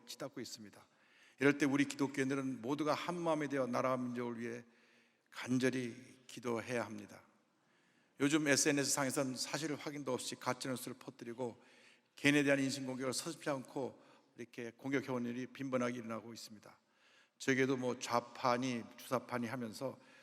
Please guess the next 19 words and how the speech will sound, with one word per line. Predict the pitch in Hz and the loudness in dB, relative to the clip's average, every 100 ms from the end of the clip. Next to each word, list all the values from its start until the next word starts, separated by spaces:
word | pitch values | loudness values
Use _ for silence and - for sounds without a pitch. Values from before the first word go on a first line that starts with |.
| - - | -20 -6
공격을 | 135 131 127 117 | 2 4 4 4
해오는 | 123 113 | 0 -2
사람들이 | 117 110 117 | -2 -4 -6
있습니다. | 127 - 107 - - _ _ _ _ _ _ _ _ - _ - | -6 -8 -10 -18 -20 _ _ _ _ _ _ _ _ -20 _ 6
저희 | 156 160 | 8 10
가정은 | 151 170 160 - | 8 4 0 -2
천구백사십팔 | - 180 156 160 - - 151 139 - 175 | -6 -4 0 0 0 2 2 2 -2 2
년에 | 139 147 123 - - - - _ - | 2 2 0 -6 -18 -20 -20 _ -4
자유민주주의를 | 123 127 123 131 120 120 120 - | 0 2 2 0 0 -4 -6 -8
찾아서 | - 131 117 131 107 - - - _ _ _ _ _ - | -4 -2 0 0 -2 -6 -20 -20 _ _ _ _ _ 4
월남한 | 123 135 127 123 113 - | 8 10 8 2 -2 2
월남 | 120 127 123 | 4 6 4
가족입니다. | 120 110 104 107 - - - _ | 0 -2 -6 -10 -16 -20 -20 _
저는 | - 120 | -12 -4
오직 | 120 117 - | -4 -4 -4
하나님 | 139 123 | -2 -2
한 | 131 | -2
분만을 | 135 131 135 139 | 0 2 4 4
믿으며 | 156 160 135 | 4 4 2